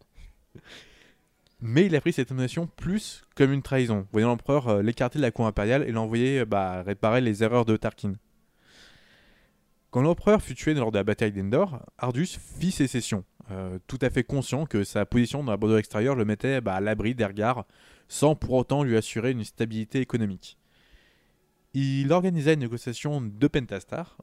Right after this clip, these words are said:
où de nombreux industriels participèrent. Euh, au sortir de ces négociations, euh, fut fondé du coup l'alignement de Pentastar, euh, un groupement de planètes à fort potentiel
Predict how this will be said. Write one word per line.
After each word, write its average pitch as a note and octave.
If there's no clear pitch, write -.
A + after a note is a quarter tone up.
où D#3+
de A2+
nombreux B2
industriels B2
participèrent. -
Euh, G#2+
au A2
sortir F3
de D#3+
ces -
négociations, C3
euh, A2
fut -
fondé A#2+
du C3+
coup E3+
l'alignement C3+
de C#3+
Pentastar, C3+
euh, A#2
un G#2+
groupement C3
de B2+
planètes C#3
à G#2+
fort D3
potentiel D3